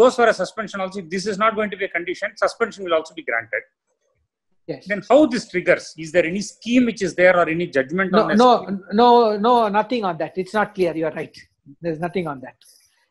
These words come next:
Speaker 2: It says the amount referred to in subsection one shall be deposited within sixty days from the date of the order or within such further period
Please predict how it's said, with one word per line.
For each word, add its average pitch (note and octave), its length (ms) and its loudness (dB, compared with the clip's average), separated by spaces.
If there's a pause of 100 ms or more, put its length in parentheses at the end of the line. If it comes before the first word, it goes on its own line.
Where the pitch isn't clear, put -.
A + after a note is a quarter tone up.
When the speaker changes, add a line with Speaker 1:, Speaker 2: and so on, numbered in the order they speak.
Speaker 2:
It F3+ 160 -6
says B3+ 300 6
the F3 120 4
amount B3 320 4
referred A#3+ 360 4
to B3+ 120 -4
in F#3+ 40 -8
subsection G#3+ 480 -4
one A#3+ 200 -8
shall G3+ 280 -2
be A3 40 -6
deposited A#3+ 680 -2 (100)
within A#3 280 -6 (140)
sixty C#4 400 0
days C4 180 6
from G#3+ 160 -8
the E3 140 0
date G#3 140 2
of F3+ 120 2
the D3 160 -4
order D#3+ 180 -2 (220)
or G3+ 260 2
within A3+ 300 -6
such A3+ 220 -2 (160)
further A3 260 0
period A#3 340 -2